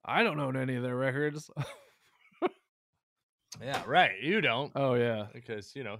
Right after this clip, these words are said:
Speaker 2: you're a punk rocker.
Speaker 1: I don't buy Nirvana records.
Speaker 2: <laughs> Uh, and they also, they made sure to make a radio-friendly version of that song.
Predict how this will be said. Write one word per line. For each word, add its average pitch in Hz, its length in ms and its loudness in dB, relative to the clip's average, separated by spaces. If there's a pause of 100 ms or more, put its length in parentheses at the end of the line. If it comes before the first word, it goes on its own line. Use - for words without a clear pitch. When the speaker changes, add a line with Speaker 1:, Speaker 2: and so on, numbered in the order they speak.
Speaker 2:
you're 117 160 -8
a 107 40 -12 (160)
punk 110 220 -10
rocker. 117 380 -4
Speaker 1:
I 107 40 -10
don't 85 200 -8 (200)
buy 101 260 -2
Nirvana 92 520 -10
records. - 600 -14 (280)
Speaker 2:
<laughs> 165 100 -4 (1700)
Uh, 110 380 -2 (560)
and 185 160 2
they 185 80 8
also, 180 420 4
they 160 220 0
made 175 260 4
sure 247 240 2
to 180 80 0
make 135 280 0
a 123 100 0
radio-friendly 123 960 -4
version 107 480 -8
of 87 120 -10
that 95 200 -6
song. 82 300 -12